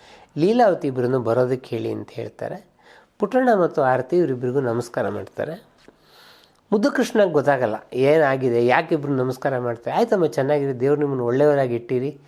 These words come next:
ಅಂತ ಹೇಳ್ಬಿಟ್ಟು, "ಯಾಕೆ ನಮಸ್ಕಾರ ಮಾಡ್ತಾ ಇದೀಯಾ?" ಅಂತ ಆರತಿನ ಕೇಳ್ತಾರೆ. ಇಷ್ಟೊತ್ತಿಗಾಗಲೇ ಲೀ-, ಲೀಲಾವತಿ ಗಮನಿಸಿರ್ತಾರೆ. ಆರತಿಯವರ ಕಾಲಿನಲ್ಲಿ ಕಾಲುಂಗುರ ಇರುತ್ತೆ, ಕೊರಳಿನಲ್ಲಿ ತಾಳಿ ಇರುತ್ತೆ. ಆರ್-, ಲೀಲಾವತಿ ಮುದ್ದು ಕೃಷ್ಣ ಅವ್ರ ಹತ್ರ ನಗ್ತಾ ಹೇಳ್ತಾರೆ,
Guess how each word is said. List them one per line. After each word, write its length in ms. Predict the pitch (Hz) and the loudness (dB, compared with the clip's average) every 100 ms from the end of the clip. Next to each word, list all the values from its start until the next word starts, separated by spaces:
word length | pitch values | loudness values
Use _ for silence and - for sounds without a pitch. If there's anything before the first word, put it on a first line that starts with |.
| - - - - | -20 -20 -14 -6
ಅಂತ 200 | 147 151 | -2 0
ಹೇಳ್ಬಿಟ್ಟು, 580 | 123 147 190 175 175 156 | 2 2 2 -2 -2 0
"ಯಾಕೆ 300 | 180 254 220 | 2 2 2
ನಮಸ್ಕಾರ 360 | 190 190 170 | 0 0 2
ಮಾಡ್ತಾ 340 | 151 135 - 143 | 2 0 -2 -4
ಇದೀಯಾ?" 240 | 123 120 | -2 -2
ಅಂತ 200 | 131 131 | -2 -2
ಆರತಿನ 360 | 113 113 123 120 | -2 -2 -8 -8
ಕೇಳ್ತಾರೆ. 640 | - 117 113 104 151 202 _ _ - - - | -10 -14 -12 -14 -14 -18 _ _ -20 -16 -10
ಇಷ್ಟೊತ್ತಿಗಾಗಲೇ 720 | 160 - 220 214 190 175 185 | -6 0 2 4 4 4 4
ಲೀ-, 260 | 190 151 131 - - 135 | 4 2 0 -6 -10 0
ಲೀಲಾವತಿ 800 | 139 151 139 131 135 139 120 - - - _ 131 | 2 4 2 -2 -2 -4 -4 -8 -20 -20 _ -4
ಗಮನಿಸಿರ್ತಾರೆ. 840 | 131 147 190 247 - 101 - 98 | 0 2 2 0 -2 -6 -8 -8
ಆರತಿಯವರ 680 | 95 120 135 - 139 127 127 | -2 -2 -2 -4 -4 -2 -4
ಕಾಲಿನಲ್ಲಿ 640 | 127 120 131 147 139 127 131 | -2 -2 0 0 0 -4 -2
ಕಾಲುಂಗುರ 500 | 120 120 127 123 120 | -2 0 -2 -2 -4
ಇರುತ್ತೆ, 640 | 113 113 110 - 185 185 _ | -6 -8 -10 -8 -8 -10 _
ಕೊರಳಿನಲ್ಲಿ 600 | - 123 123 123 120 123 | -2 0 0 -4 -6 -8
ತಾಳಿ 440 | - 120 113 135 120 | -4 -2 0 0 -4
ಇರುತ್ತೆ. 500 | 117 - - 196 - _ _ _ - - - _ _ _ _ 135 123 117 | -6 -12 -14 -14 -14 _ _ _ -20 -20 -20 _ _ _ _ -16 -8 -2
ಆರ್-, 340 | 131 143 - 131 | 0 0 -4 -2
ಲೀಲಾವತಿ 600 | 139 170 180 160 147 170 | 2 4 4 2 2 0
ಮುದ್ದು 280 | 143 127 135 | 0 -2 -4
ಕೃಷ್ಣ 320 | 135 - 131 | -6 -6 -2
ಅವ್ರ 220 | 120 117 | 0 -2
ಹತ್ರ 220 | 113 131 | -4 -6
ನಗ್ತಾ 420 | 123 117 117 - | -6 -6 -6 -2
ಹೇಳ್ತಾರೆ, 880 | 143 120 117 120 127 120 160 160 127 | 0 0 -2 -4 -4 -2 -4 -6 -10